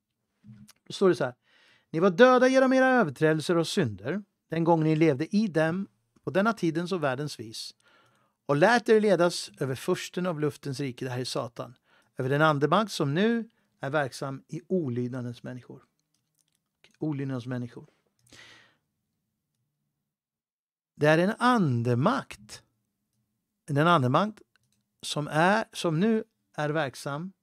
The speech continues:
i, i olydnadens människor. Okej? Så vare sig du, vare sig om du, om du tro-, om du säger att du inte är en kristen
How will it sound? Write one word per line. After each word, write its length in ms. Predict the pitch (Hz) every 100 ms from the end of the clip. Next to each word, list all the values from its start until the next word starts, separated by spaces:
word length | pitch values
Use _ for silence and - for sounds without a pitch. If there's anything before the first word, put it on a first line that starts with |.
| _ _ _ _ _ _ _ _ _ _ _ _ _ _ _ _ _ _ _
i, 460 | - 214 151 104 104 _ _ _ _ _ _ _ _ _ _ _ _ _ _ _ _ _ _ _ _
i 380 | 214 202 110 95 _ _ _ _ _ _ _ _ _ _ _
olydnadens 800 | - 156 123 117 110 113 110 110
människor. 320 | - 107 _ _ _ _ _ _ _ _ _ _
Okej? 360 | - 143 180 _ _ _ _ _ _ _ _ _ _ _
Så 460 | - - 240 285 - -
vare 260 | 190 262
sig 200 | - 269
du, 180 | 220 254 - _
vare 220 | - 233 240
sig 120 | 254
om 180 | 240 226
du, 100 | 247
om 180 | 220
du 100 | 226
tro-, 200 | 226 -
om 160 | - 190
du 100 | 214
säger 160 | 247 220
att 80 |
du 160 | 214 226
inte 480 | - 233 196 - 269
är 100 | 220
en 140 | 175
kristen 680 | - 185 - - 190 135 131